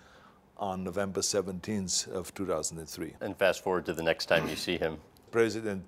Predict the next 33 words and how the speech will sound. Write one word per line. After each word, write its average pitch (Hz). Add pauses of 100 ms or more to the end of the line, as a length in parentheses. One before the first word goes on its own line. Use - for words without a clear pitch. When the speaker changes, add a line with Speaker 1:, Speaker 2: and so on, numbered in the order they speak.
Speaker 1:
Bush 156
came 120
out 104
to 107
California 101
to 90
visit, 131 (580)
and, 107
uh, 101 (140)
maybe 107
to 104
do 95
some 92
fundraising, 107
whatever. 104
But 101
I 123
remember 123
they 110
asked 110
me 107
to 107
meet 107 (180)
up - (460)
with, 107
uh, 107
President 98
Bush, 95 (440)
uh, 98 (800)
in 95
the 107
Inland 107
Empire, 98